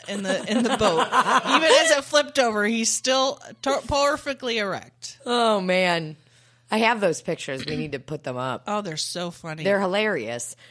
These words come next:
Speaker 2: Um, yeah, but I, we, well, we told the guy, we're like, "Honestly, man, like, you're lucky you're in a fucking raft with four comedians right now, 'cause we get that you're trying to, like, be funny, but it's not funny." <laughs> I was like, "You sh-, you really shouldn't say that anymore, Vic."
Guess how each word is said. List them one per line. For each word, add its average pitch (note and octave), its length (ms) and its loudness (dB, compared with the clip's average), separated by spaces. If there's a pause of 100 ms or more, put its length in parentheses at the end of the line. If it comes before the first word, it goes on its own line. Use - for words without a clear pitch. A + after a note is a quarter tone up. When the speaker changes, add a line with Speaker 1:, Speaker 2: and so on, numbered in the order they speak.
(180)
Speaker 2:
Um, A3+ 320 4
yeah, B3+ 280 2
but A3 140 2
I, B3 220 4
we, C#4 260 0
well, C4+ 320 2
we C#4 140 -4
told D4+ 180 0
the C4+ 60 0
guy, B3 160 4
we're B3 100 2
like, B3 400 0
"Honestly, C4 460 4
man, B3+ 340 4
like, F#3+ 180 0
you're B3+ 160 2
lucky B3 340 0
you're G3 440 0
in G3 220 0
a F3 180 2
fucking E3 600 -2 (320)
raft F3 580 2
with C#3+ 160 -4
four F#3+ 440 -2
comedians D3+ 680 -2
right A2+ 220 0
now, B2 420 -2 (480)
'cause F3+ 140 -4
we G#3 140 -2
get G3 280 2
that G#3 100 0
you're E3+ 120 0
trying F3+ 360 0
to, E3 60 0
like, D#3 220 0
be E3+ 120 0
funny, F3 460 -4
but G#3 220 0
it's A#3+ 160 -2
not B3+ 200 4
funny." A3 560 0
<laughs> - 40 -14 (1300)
I A#3+ 160 4
was B3+ 120 2
like, B3 160 4
"You B3+ 160 0
sh-, - 140 2
you B3 300 2
really A3 300 4
shouldn't C#3+ 360 0
say D#3 220 2
that D3 160 2
anymore, C3+ 420 -4
Vic." B2 420 -4